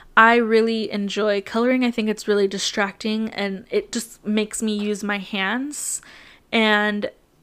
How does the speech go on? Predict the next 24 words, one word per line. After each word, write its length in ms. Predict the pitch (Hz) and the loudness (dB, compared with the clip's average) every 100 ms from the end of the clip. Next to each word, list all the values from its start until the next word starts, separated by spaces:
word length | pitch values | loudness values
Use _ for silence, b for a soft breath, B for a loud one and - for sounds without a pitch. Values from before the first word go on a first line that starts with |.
| - | -4
it's 180 | 226 | -2
just, 220 | 285 269 285 | 0 -2 -2
like, 160 | 277 | -2
a 40 | 240 | 0
really 300 | 208 208 196 | 0 0 -4
calming 480 | - - 202 190 | -6 -8 -8 -8
thing 240 | 190 185 190 | -12 -14 -14
to 140 | 202 | -12
do. 80 | - | -10
So 300 | - 208 202 - _ _ _ _ - | -4 0 -2 -4 _ _ _ _ -2
I, 180 | 208 | 0
I 40 | 220 | -2
recommend 440 | 185 185 - 123 | -6 -8 -10 -14
coloring. 460 | 170 - 71 - 202 - _ _ _ _ _ _ _ _ _ - _ - | -10 -8 -8 -8 -12 -18 _ _ _ _ _ _ _ _ _ -14 _ -4
Eleven, 800 | 220 208 208 208 196 - - 220 B B B _ 247 | -2 2 2 2 -2 -6 -10 -14 B B B _ -8
do 120 | 254 | -2
not 360 | 240 262 302 | 2 2 2
worry 340 | 240 226 240 240 | 2 4 4 2
about 360 | 208 214 214 - | 0 2 0 0
anybody 500 | 220 208 208 214 - | 0 0 -2 -4 -2
else. 460 | 156 131 - - - | -2 -2 -4 -8 -4
Like 160 | 214 | -4
RuPaul 720 | 214 214 220 269 262 220 226 233 | -4 -2 0 0 2 4 4 2
says, 580 | - - - - 233 | -2 -2 0 -2 -6